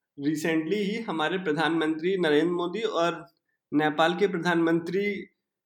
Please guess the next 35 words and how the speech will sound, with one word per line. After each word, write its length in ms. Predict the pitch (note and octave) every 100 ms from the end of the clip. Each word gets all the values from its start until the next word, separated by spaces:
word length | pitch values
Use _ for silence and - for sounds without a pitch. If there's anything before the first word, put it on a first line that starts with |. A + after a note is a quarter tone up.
| _ -
जो 180 | F3 F#3+
हैं 440 | F3+ F3 A3+ -
खड़गा 680 | - D#3+ D#3+ F3 F#3 F3+ - - _ _ _ _ _ _ -
प्रसाद 500 | F3 F3 F3 F3+ - -
शर्मा 400 | - E3+ D3+ F3
ओली, 440 | E3 D3 D3 A3+ -
उनके 300 | D#3+ D#3+ G3
बीच 220 | F#3 F#3
में 80 | G3+
वार्तालाप 560 | F3+ D3+ D#3 F3 E3 - F3
हुई 80 |
थी 160 | D3+ G#3
क्योंकि 680 | G#3 E3+ F#3 G3+ G#3 F3 - _ D#3
भारत 260 | D3 E3+ F#3
और 140 | G3
ने-, 280 | F3+ D#3+ C#3+
नेपाल 480 | D#3 D3+ D3+ D#3+ E3
के 60 | F3+
बीच 280 | E3 E3
में 100 | F3+
एक 120 | F3 -
सीमा 320 | E3+ D3+ E3+
विवाद 360 | D#3 D3+ D3+
चल 240 | F3 F3 D3
रहा 180 | C3+ C3+
है 140 | D3+ - -
ट्राई 220 | D3 D3
जंक्शन 460 | D3+ D3+ E3 E3 E3 - _ _ _ D3+
पर, 380 | D#3+ A#3 - _ _ _ _ _ D3
जो 200 | D3+ D3+
कि 120 | F3
लिपो 380 | E3 D#3 D#3+ F3
लेक, 320 | E3 E3+ E3+
काला 260 | D3 D3
पानी 640 | D#3 E3 D3+ D#3+ E3+ D3+